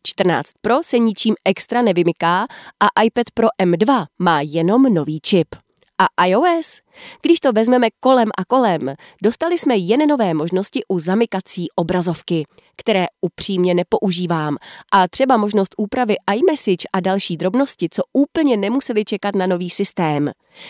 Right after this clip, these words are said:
V případě iPad O S byl největším tahounem Stage Manager, ale ten mě zatím taky moc neoslovil. Budu si na něj ještě muset udělat čas. A v předchozích letech to bylo stejné.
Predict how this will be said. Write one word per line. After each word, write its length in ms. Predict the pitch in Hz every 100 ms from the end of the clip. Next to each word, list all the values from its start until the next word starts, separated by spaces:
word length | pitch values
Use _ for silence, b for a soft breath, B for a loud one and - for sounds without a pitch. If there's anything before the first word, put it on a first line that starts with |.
| B
V 140 | - -
případě 540 | - 339 285 240 196 - _ 208
iPad 300 | 190 - 180
O 140 | 175 175
S 180 | 247 233
byl 200 | 214 190
největším 540 | 175 165 170 - 254 -
tahounem 480 | 208 208 202 196 202
Stage 340 | - 185 -
Manager, 400 | 190 196 185 156 139 B B B -
ale 220 | 202 180 _
ten 180 | 277 320
mě 180 | 269 175
zatím 340 | 185 - 240 -
taky 240 | 247 233
moc 220 | 208 -
neoslovil. 680 | 165 - 185 185 165 151 139 - _ _
Budu 220 | 151 190 349
si 120 | 349
na 80 | 320
něj 200 | 294 196
ještě 240 | 165 220
muset 260 | 202 - - -
udělat 340 | 160 151 156 -
čas. 440 | - 185 165 - - _ _ _ _ _ _ _ _ _ _ _ _ _ B B B B
A 120 | 226 214
v 80 |
předchozích 500 | - 226 - 233 240
letech 320 | 233 220 214 208
to 100 | 220
bylo 240 | 190 180 170
stejné. 580 | - 170 165 156 139